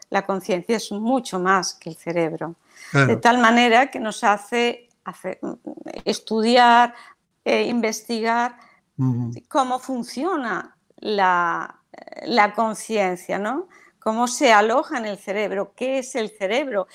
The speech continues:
Speaker 1: qué instrumento es el cerebro. Porque la conciencia, y además con conciencia de sí
Speaker 2: Ujú.
Speaker 1: mismo, porque
Speaker 2: Claro.
Speaker 1: son conscientes de que él es él o es ella.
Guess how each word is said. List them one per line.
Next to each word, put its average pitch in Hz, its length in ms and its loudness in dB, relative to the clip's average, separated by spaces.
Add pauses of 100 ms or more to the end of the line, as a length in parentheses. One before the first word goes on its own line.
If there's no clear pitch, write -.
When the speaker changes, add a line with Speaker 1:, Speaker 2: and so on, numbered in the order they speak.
(200)
Speaker 1:
qué 254 100 -4
instrumento 240 1120 -2
es 196 220 -2
el 190 140 -6
cerebro. 170 640 0 (540)
Porque 247 540 -2 (100)
la 208 220 4
conciencia, 226 640 2
y 220 80 2
además 240 380 4
con 240 240 2
conciencia 269 720 0
de 202 100 0
sí 277 320 2
Speaker 2:
Ujú. 277 140 4
Speaker 1:
mismo, 330 480 0 (640)
porque 226 220 -4
Speaker 2:
Claro. 247 160 8
Speaker 1:
son 294 80 6
conscientes 262 840 4 (260)
de 254 260 4
que - 500 4 (240)
él 269 340 6
es - 260 -2
él 311 300 2 (220)
o 208 180 0
es 240 220 -2
ella. 311 380 0